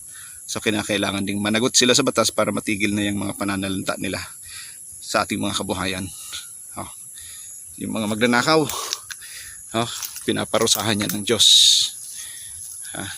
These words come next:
bibigyan pa sila ng maraming mga pagkakataon, pero kapag hindi sila nagbago sa kanilang mga masamang gawain,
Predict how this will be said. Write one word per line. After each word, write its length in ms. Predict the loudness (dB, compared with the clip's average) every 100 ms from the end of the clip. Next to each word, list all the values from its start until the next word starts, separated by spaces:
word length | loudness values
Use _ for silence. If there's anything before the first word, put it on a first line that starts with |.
| -12 -8
bibigyan 480 | -4 0 2 2 2
pa 80 | 2
sila 240 | 4 2
ng 80 | 2
maraming 400 | 2 4 4 2
mga 80 | 2
pagkakataon, 720 | 0 0 2 4 4 4 2
pero 160 | 0
kapag 320 | 0 -4 -4 -2
hindi 80 |
sila 240 | 0 0 0
nagbago 480 | 4 4 6 4 2
sa 160 | -2
kanilang 240 | -4 -4 -4
mga 160 | -4
masamang 320 | 0 0 0
gawain, 480 | 0 0 0 -2 -6